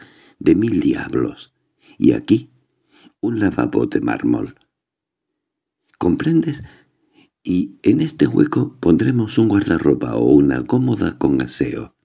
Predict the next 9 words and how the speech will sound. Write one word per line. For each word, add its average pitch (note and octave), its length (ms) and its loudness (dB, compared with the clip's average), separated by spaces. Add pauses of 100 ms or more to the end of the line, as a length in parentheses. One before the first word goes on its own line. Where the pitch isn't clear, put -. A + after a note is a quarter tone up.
(760)
Hasta - 320 -6
el B1 120 0
diablo B1+ 480 2
sabe A#2 340 -2
lo D2+ 140 -2
bien - 320 2
que C#2+ 220 0
quedará B1 480 -4
todo. A#1+ 480 -6